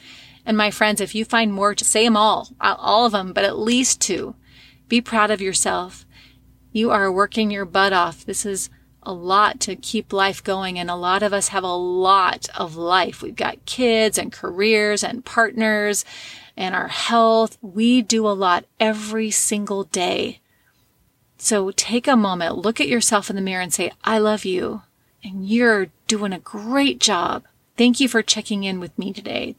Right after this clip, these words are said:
Let's keep it going tomorrow. You will thank yourself for that. It feels good to know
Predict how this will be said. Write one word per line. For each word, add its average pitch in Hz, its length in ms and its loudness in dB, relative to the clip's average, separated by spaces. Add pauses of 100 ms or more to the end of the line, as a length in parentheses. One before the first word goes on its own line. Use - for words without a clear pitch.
(100)
Let's 208 380 2
keep - 240 0
it 202 100 2
going 214 240 0
tomorrow. 190 540 -2 (420)
You 214 340 2
will 202 600 2 (160)
thank 185 280 -2
yourself - 440 -4
for - 160 -4
that. - 320 -2 (500)
It 220 160 0
feels 233 300 2
good 202 320 2
to - 140 2
know 190 360 -2